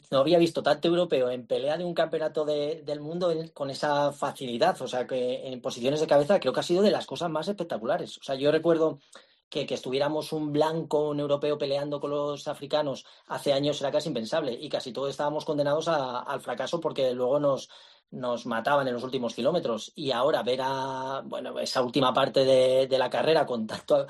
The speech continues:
no solo los europeos, sino Nico Young también, eh, el americano, en disposición de poder plantar cara a los africanos, yo creo que ha sido una grandísima noticia. Eh, lo que ha hecho el, el francés ha sido tremendo. Dos veintiséis el último kilómetro.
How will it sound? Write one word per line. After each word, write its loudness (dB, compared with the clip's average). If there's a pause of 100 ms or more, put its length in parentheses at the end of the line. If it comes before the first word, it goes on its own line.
(280)
no -4
solo 4
los 4
europeos, 2
sino -4
Nico -4
Young 0
también, -2
eh, 0
el -2
americano, 0
en -2
disposición -4
de 0
poder 2
plantar 0
cara -2
a 2
los 0
africanos, -4 (280)
yo -4
creo 0
que 0
ha 0
sido 2
una -2
grandísima -4
noticia. -6
Eh, -6
lo -4
que 2
ha 2
hecho 4
el, 2
el 0
francés 0
ha 0
sido -2
tremendo. -2
Dos -2
veintiséis -4
el -2
último -4
kilómetro. 0